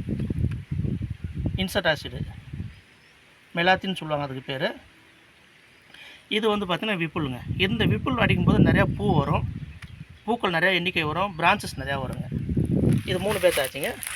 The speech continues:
அதுக்கு அடுத்து நாலாவது வந்து பார்த்தீங்கன்னாங்க, இங்க பார்த்தீங்கன்னா, இந்த பெண்டால்னு சொல்றது பாருங்க.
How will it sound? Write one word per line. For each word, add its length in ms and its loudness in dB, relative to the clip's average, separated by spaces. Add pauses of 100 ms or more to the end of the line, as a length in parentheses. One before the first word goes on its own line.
(180)
அதுக்கு 200 4
அடுத்து 200 8
நாலாவது 460 8
வந்து 200 0
பார்த்தீங்கன்னாங்க, 400 -2 (600)
இங்க 240 4
பார்த்தீங்கன்னா, 480 4 (760)
இந்த 360 2
பெண்டால்னு 360 6
சொல்றது 260 8
பாருங்க. 300 8